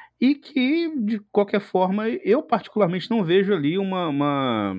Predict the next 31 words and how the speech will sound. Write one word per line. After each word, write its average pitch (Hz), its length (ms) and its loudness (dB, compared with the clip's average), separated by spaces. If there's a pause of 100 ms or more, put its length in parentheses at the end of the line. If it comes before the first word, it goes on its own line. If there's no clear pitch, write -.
(100)
é, 110 240 0
uma 117 200 0
defesa 165 640 0
da 214 220 0
servidão, 165 500 -2
da 175 60 -4
escravidão, 147 560 -4
de 151 80 -8
forma 147 240 -6
alguma. 165 320 -2
Ele 104 100 -4
tá 120 160 -4
só, 135 360 -2 (720)
é, 127 560 4
ele 127 160 -4
tá 151 120 0
só - 140 -2
não 180 120 2
sendo 190 260 2
contra, 151 540 2 (140)
por 131 120 2
assim 131 220 0
dizer. 123 320 0
Não 104 80 -4
sei 120 160 -4
se - 100 -4
você 127 220 -2
teria 131 300 2
uma 131 120 0
opinião 123 320 0
diferente, 123 440 -2